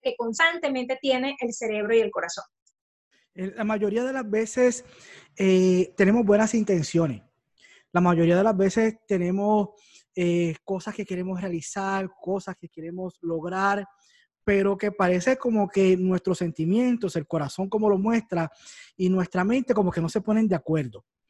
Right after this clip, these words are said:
Speaker 2: Como que van por caminos separados, ¿no? Como que, como que, como que no se encuentran.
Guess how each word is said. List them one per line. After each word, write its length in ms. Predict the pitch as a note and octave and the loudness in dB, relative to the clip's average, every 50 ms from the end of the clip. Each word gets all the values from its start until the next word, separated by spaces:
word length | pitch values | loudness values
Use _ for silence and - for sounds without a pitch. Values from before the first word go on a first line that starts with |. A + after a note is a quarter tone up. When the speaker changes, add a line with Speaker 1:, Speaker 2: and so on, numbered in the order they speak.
| _ _ _ - - _ _ | _ _ _ -20 -20 _ _
Speaker 2:
Como 240 | - F3+ F3+ F#3 F3 | 0 2 2 2 2
que 320 | - F#3+ F#3 F#3 F3+ F3 | 2 2 4 4 2 2
van 260 | E3 F#3 G#3+ A#3 A#3 | 4 4 4 2 4
por 160 | - A#3+ G#3+ | 4 2 2
caminos 360 | A3 G#3 F#3+ F3 G3 G#3+ A3+ F#3+ | 2 0 -2 0 0 -2 -2 -4
separados, 680 | F3+ - - G3+ G3 F#3 F3 E3 F3 F3 E3+ D#3 C#3+ C#3 | -6 -2 -2 0 0 0 0 2 2 2 2 2 0 -2
¿no? 320 | C#3 E3+ G#3 A3 G#3+ G#3+ _ _ _ _ _ _ _ | 0 2 2 2 0 -2 _ _ _ _ _ _ _
Como 220 | - F3 F3 F3+ | -6 -4 -4 -4
que, 280 | F3 F3+ F3+ F3 E3+ E3+ | -2 0 0 0 -2 -2
como 240 | - F3 E3+ F3 E3 | -4 -4 -2 -2 -2
que, 320 | - F3+ F3 E3+ E3+ - - _ | -2 -2 -2 -2 -2 -6 -8 _
como 160 | F#3 F#3 F#3 | -6 -6 -6
que 100 | E3+ F#3 | -4 -4
no 100 | F#3+ A3 G#3 | -6 -4 -2
se 80 | C4 | -2
encuentran. 760 | A#3+ G#3 - _ B3 A#3+ A#3+ A#3+ A3+ - - E3 D3+ C#3+ C#3 | -4 -4 0 _ 6 8 8 6 4 0 -4 -6 -6 -6 -10